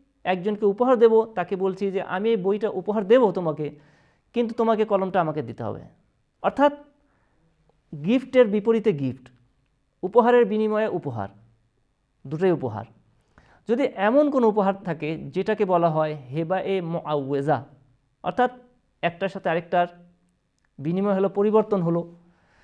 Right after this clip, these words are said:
যদি এরকম কোনো উপহার থাকে, সেটা জিনিস থাকুক বা কোনো কাজ থাকুক, দেখা গেল আমি এই বইটা তোমাকে উপহার দেব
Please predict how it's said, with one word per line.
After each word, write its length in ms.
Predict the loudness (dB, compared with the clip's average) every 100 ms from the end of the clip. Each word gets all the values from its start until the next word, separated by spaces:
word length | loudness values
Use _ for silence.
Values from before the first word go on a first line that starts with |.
| _ -10
যদি 160 | -2 -2
এরকম 600 | 2 2 2 0 -2 -4 -14 _ _ _ _ _ -4
কোনো 340 | -2 0 -2
উপহার 400 | -4 -4 -2 -2 -4
থাকে, 400 | -4 -2 0 -2 -4 -20 _ _ _ _ _ _ _ _
সেটা 340 | -4 0 2 0 -8
জিনিস 340 | 0 4 4 4
থাকুক 440 | 0 0 -4 -8 _ _ _ -4
বা 100 | -4
কোনো 260 | -2 -4
কাজ 440 | -4 2 4 4 0
থাকুক, 360 | -10 -8 -12 -14 _ _ _ _ _ _ _
দেখা 140 | 0 2
গেল 120 | 4
আমি 380 | 4 2 -2 -10 _ _ _ _ 0
এই 120 | 2
বইটা 380 | 8 8 8 4
তোমাকে 320 | 2 0 2
উপহার 480 | 2 2 2 0 8
দেব 320 | 10 10